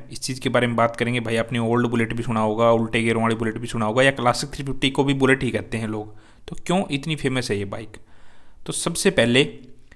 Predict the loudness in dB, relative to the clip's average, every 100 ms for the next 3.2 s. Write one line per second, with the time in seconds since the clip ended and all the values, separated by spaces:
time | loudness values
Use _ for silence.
0 | -20 -20 -18 -18 -14 0 6 8 8 4
1 | 2 -2 0 2 2 2 0 0 -4 -8
2 | -10 -14 -8 -4 -2 -2 -4 -2 0 0
3 | -2 -6